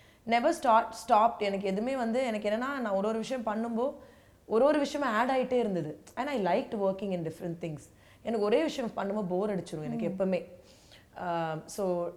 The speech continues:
Speaker 1: ஆனா something that, ஆ, எனக்கு போரே ஆகாத விஷயம் வந்து டான்ஸ் தான்.
Speaker 2: டான்ஸ்.
Speaker 1: Yeah, I love dancing. I'm a professional dancer. I've done, like, closer to, எனக்கு ஞாபகமே இல்லை, எனக்கு டூ ஹண்ட்ரட் ஷோஸ் மேலே நான் பண்ணியிருக்கேன்.
Speaker 2: Oh, wow.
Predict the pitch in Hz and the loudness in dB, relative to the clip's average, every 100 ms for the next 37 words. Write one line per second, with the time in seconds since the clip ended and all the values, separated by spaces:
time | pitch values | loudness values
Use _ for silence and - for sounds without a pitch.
0 | - 214 285 247 220 302 294 240 - 196 | -4 -4 0 2 2 2 2 0 0 0
1 | 196 190 185 175 180 214 202 185 180 160 | 0 2 0 0 -2 0 0 -2 -4 -10
2 | 170 175 156 147 147 - - _ - 202 | -8 -8 -8 -10 -14 -18 -20 _ -6 -4
3 | 220 214 - - 175 208 180 175 175 151 | -2 -4 -8 -8 -4 -2 0 0 -2 -8
4 | 147 - - 160 160 165 160 170 - 185 | -10 -14 -16 -12 -8 -8 -6 -8 -8 -8
5 | 180 156 147 143 - 170 156 151 151 156 | -6 -6 -6 -10 -12 -12 -10 -8 -8 -4
6 | 160 147 - - - _ - 180 180 180 | -4 -6 -10 -20 -20 _ -8 -4 -2 -2
7 | 180 165 160 - - 190 202 220 220 190 | -4 -6 -8 -10 -6 -4 -4 -4 -4 -4
8 | 156 - 202 220 185 - 202 226 185 175 | -6 -8 -6 -6 -6 -8 -8 -6 -6 -6
9 | 165 160 156 165 - 151 254 214 196 202 | -10 -10 -8 -8 -10 -10 -10 -10 -8 -8
10 | 190 | -8